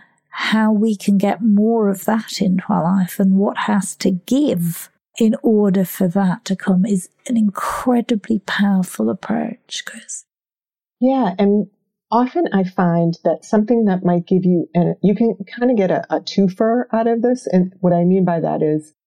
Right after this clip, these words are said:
Speaker 2: something that gives you positive mental energy might also give you positive emotional energy. I had a client who, uh, participated in her local community theater, and she found that that gave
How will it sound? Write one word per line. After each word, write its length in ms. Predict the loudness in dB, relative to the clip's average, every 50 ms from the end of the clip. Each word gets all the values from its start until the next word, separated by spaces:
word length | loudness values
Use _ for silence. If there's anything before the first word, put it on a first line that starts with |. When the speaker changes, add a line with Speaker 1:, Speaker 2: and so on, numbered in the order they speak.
| _ _ _
Speaker 2:
something 360 | _ -2 -2 0 2 2 2
that 280 | 2 0 -2 -4 -6 -2
gives 300 | 0 0 2 2 0 2
you 440 | 2 2 4 4 2 2 0 -2 -4 _ _ _ _ _ _ -8
positive 640 | -2 0 2 2 2 2 2 2 2 2 0 0 -2 -6 -12 _ _ _ _ _ _ _ _ _ _ _ _ _ _ _ _ _ -2
mental 480 | 0 2 2 2 2 0 0 -2 -2 -2
energy 560 | -4 -4 -2 -2 -2 -2 -2 -2 -2 -4 -4 -2 -2
might 180 | 0 0 0
also 380 | 0 0 -2 -2 0 0 0 0
give 240 | 2 0 0 0 2
you 140 | 0 0 -2
positive 520 | -4 -2 -2 -2 0 0 0 0 0 0 0 0
emotional 640 | 0 0 0 0 -2 -4 -6 -6 -4 -4 -4 -4 -4 -4
energy. 600 | -2 -2 -2 -2 -4 -4 -6 -6 -8 -8 -12 _ _ _ _ _ -6
I 100 | -2 0
had 100 | 0 0
a 40 | 0
client 440 | -2 0 0 2 2 2 0 0 0
who, 420 | 2 2 2 2 2 2 0 -2 -4 -6 -6
uh, 240 | -4 -4 -4 -4 -4
participated 600 | -2 0 0 0 0 -2 -4 -2 0 0 2 2
in 80 | 2 2
her 240 | 2 2 2 0 0
local 280 | -2 -2 -2 -2 -4
community 540 | -2 0 2 2 2 2 2 2 0 0 -2 0
theater, 460 | 0 0 2 0 0 -2 -2 -2 -4 -4
and 180 | -6 -4 -4
she 140 | -4 -4 -6
found 360 | -6 -4 -4 -2 0 0 0
that 120 | 0 0 0
that 220 | -2 -2 -2 -2
gave 240 | -2 0 0 0 0